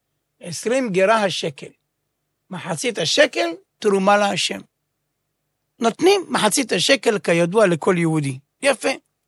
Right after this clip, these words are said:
אומרת הגמרא, במסכת מגילה, דף י"ג, כתוב, על הפסוק, "אם על המלך טוב, ייכתב לעבדם בעשרת אלפים כיכר כסף."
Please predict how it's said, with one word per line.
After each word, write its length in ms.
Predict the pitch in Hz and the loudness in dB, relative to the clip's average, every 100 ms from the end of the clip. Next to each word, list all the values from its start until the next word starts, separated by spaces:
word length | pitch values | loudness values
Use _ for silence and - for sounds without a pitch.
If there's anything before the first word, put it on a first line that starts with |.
| _ _ _ _ _ _ _ _ _ _ | _ _ _ _ _ _ _ _ _ _
אומרת 460 | - 170 269 294 226 | -2 4 6 4 2
הגמרא, 460 | 214 190 180 147 139 _ _ _ - | 0 4 2 2 -2 _ _ _ -4
במסכת 680 | 139 269 226 - 254 262 233 | 0 4 4 2 0 0 0
מגילה, 440 | 220 175 190 156 - _ _ _ _ _ _ _ 175 | -2 -2 -2 -2 -6 _ _ _ _ _ _ _ 0
דף 140 | 196 | 2
י"ג, 560 | 196 214 165 180 156 156 - _ _ _ _ _ _ _ _ | 2 -2 0 -2 -2 -6 -10 _ _ _ _ _ _ _ _
כתוב, 420 | - 247 311 277 196 _ _ _ _ _ _ _ _ _ _ _ _ _ _ _ | 2 2 2 -2 -4 _ _ _ _ _ _ _ _ _ _ _ _ _ _ _
על 180 | - 220 | 4 6
הפסוק, 540 | 233 - 185 - 247 226 | 6 2 -2 0 -2 0
"אם 100 | 180 | 4
על 180 | 165 | 4
המלך 400 | 170 170 226 202 | 4 2 2 2
טוב, 400 | - - 226 247 _ | 0 2 4 4 _
ייכתב 580 | - 165 185 147 226 214 | -10 -4 -4 0 2 4
לעבדם 580 | 185 - 156 147 208 208 | 2 2 0 4 4 4
בעשרת 540 | 170 151 151 220 196 | 2 0 0 0 2
אלפים 360 | 190 170 175 214 | 0 -2 -2 -8
כיכר 380 | - 160 185 160 | -6 -2 0 0
כסף." 420 | - 160 - 233 | -2 -8 -4 -4